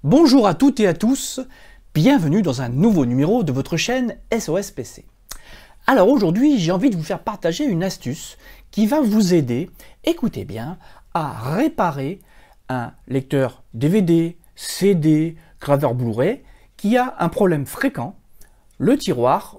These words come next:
ne s'ouvre plus, le tiroir, euh, soit il reste en position ouverte, soit il est en position fermée,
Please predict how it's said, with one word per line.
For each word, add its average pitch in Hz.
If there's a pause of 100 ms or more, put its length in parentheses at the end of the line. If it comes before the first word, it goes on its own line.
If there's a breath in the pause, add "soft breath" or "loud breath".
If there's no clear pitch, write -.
ne 143
s'ouvre 151
plus, 127
le 135
tiroir, 151
euh, 127
soit -
il 196
reste 175
en 165
position 156
ouverte, 156
soit 170
il -
est 156
en 156
position 143
fermée, 147